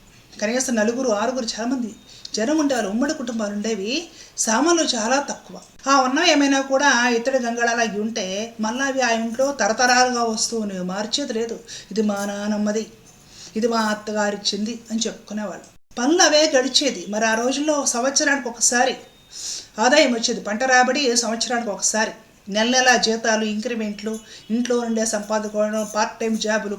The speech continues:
సెల్ ఫోన్లోనే సంపాదించుకోవడం ఏమీ లేవు ఆ రోజుల్లో అవకాశాలు. పొలాల మీద సంవత్సరానికి ఒకసారి రాబడి వచ్చేది, దాన్ని భద్రంగా జాగ్రత్తగా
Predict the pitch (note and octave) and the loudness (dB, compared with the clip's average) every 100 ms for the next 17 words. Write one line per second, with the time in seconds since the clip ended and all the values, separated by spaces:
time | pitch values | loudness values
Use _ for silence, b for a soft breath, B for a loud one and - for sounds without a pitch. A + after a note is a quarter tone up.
0 | - - A3+ B3 B3 A3+ G#3+ G#3 G#3 G#3+ | -6 -4 -2 -2 -2 -2 -2 -2 -4 -4
1 | G#3 G3+ A3+ A3+ G#3+ C4+ C4 G#3 A3 A#3 | -6 -6 -6 -6 -2 0 0 0 0 0
2 | F#3 G3 G#3+ F3+ F3+ G#3+ - - - B | -2 -6 -8 -10 -10 -6 -8 -8 -20 B
3 | B B B B F#3 G3 A3 A3+ A3+ B3 | B B B B -8 -2 -2 -2 -2 0
4 | C4+ A3 - G#3 G#3+ A3 B3+ A#3+ - - | 2 2 0 -4 -4 -4 -6 -6 -6 -4
5 | A3+ B3 F3 - - - - - - B3+ | -4 -4 -8 -10 -12 -10 -12 -4 4 6
6 | C#4+ C#4+ G#3+ G3+ A#3 A#3+ B3+ A3 G3+ G#3+ | 6 4 2 2 0 2 2 2 2 0
7 | G3+ G3+ G3+ G#3 - G#3 B3+ | 0 -2 -2 -6 -6 -4 -4